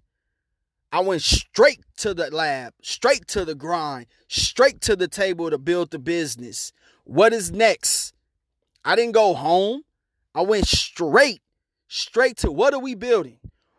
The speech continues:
Where we gonna make our money at? Just got laid off. Okay, cool. Scratch it.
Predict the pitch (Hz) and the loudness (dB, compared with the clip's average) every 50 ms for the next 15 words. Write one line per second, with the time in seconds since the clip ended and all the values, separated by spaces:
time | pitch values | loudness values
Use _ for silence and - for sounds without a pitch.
0 | _ _ - - 127 127 120 123 170 247 285 311 311 285 285 277 269 277 277 - | _ _ -16 -14 -12 -6 0 4 6 6 6 4 0 -6 -8 -6 -6 -6 -6 -6
1 | 254 240 233 240 240 220 202 170 156 139 131 - _ _ _ _ _ _ _ _ | -6 -6 -6 -6 -8 -8 -8 -10 -10 -12 -14 -18 _ _ _ _ _ _ _ _
2 | _ - 175 220 233 - 240 233 240 233 240 247 240 233 240 240 226 220 - - | _ -4 -4 -4 -2 -2 0 0 0 0 0 0 0 0 2 0 0 -2 -2 -2
3 | 180 190 - 233 214 190 - - 247 240 240 226 - - 226 226 226 - - 233 | -2 0 0 0 -2 -2 -4 -4 -4 -4 -4 -6 -4 2 4 4 4 4 0 -6
4 | 220 | -10